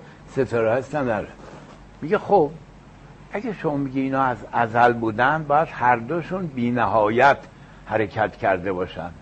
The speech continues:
درسته دیگه، ابتدا نداشتن، ولی یکیشون زیادتر از دیگری دور زده. مگه می‌شه دو تا بی نهایت باشه، یکی زیادتر از دیگری باشه؟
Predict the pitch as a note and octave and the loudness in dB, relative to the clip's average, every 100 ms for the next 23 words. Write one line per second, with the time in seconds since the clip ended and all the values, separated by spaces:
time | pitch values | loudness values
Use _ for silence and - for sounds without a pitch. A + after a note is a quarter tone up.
0 | - - A2+ A#2 F3+ B2 B2 A#2+ B2+ - | -14 -4 -2 -2 -4 -4 -6 -6 -10 -20
1 | - - G2 - G2+ B2 C3+ D3+ F3+ G#2+ | -20 -12 -12 -4 0 2 2 2 -2 -8
2 | - G#2 - - - - - - - A2 | -10 -16 -16 -20 -20 -20 -20 -18 -8 -6
3 | C3 C3 C3 C3 B2+ C3+ D#3+ C3+ A#2 G2+ | -2 -2 -2 -6 -12 -10 -10 -4 0 0
4 | - G#2+ C#3+ F3+ B2+ A2 G#2+ G#2+ G2+ G2+ | -2 -4 -4 -4 -4 -4 -4 -6 -6 -6
5 | F#2 F2+ F#2+ G2 - - - G2+ A#2 A#2+ | -6 -8 -10 -10 -16 -20 -14 -10 -6 -6
6 | C#3 G3+ E3 - - - C#3 C3+ D#3+ B2 | -2 0 0 -4 -18 -4 0 0 -2 -2
7 | B2 A#2+ G#2 A2 A#2+ B2 C3+ G2+ C3 A#2+ | 0 2 4 6 4 2 -6 -6 -4 -2
8 | B2 C#3+ A#2+ B2 G2 - A2+ C3+ A#2+ A2 | -2 -4 -2 -2 -2 0 4 4 2 -2
9 | G#2 G#2 G2 F2+ E2 | 0 0 -4 -6 -8